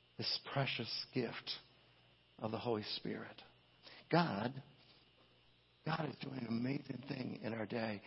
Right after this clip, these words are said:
Don't be discouraged. Part of the reason, right, that, that so much challenge right now to our Christian faith is because the evil one knows that his time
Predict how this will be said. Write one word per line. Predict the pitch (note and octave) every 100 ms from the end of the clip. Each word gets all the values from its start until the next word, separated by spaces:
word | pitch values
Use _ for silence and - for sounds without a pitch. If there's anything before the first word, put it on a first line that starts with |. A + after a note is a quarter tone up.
| - -
Don't | G3 F3
be | A#2
discouraged. | F#2+ - - - - D3+ - - - - - - - - - - -
Part | D#3 D#3+
of | -
the | A#2
reason, | D#3+ F3 A#2+ D#3 F#3 - - -
right, | B2+ D#3 - - - -
that, | A#2 - - - - G#3
that | A#2 - - - - - - - -
so | F3+
much | F#3 F3 - - - - - - - -
challenge | D#3 D#3+ F#3+ B2+ A#2
right | C3 A#2+
now | - A#2 B2 A#2+ -
to | C3+
our | B2 B2+ - - -
Christian | F#3+ - B2 A2 -
faith | F3+ D#3+ -
is | C#3
because | C#3+ - - D#3 D3 - - - -
the | C#3
evil | - F#3+ G3+ D3+
one | C3+ C3+ C#3 - -
knows | - D#3+ F#3 F#3+ -
that | D3 B2+
his | A#2+ - - -
time | D#3+ D3 C#3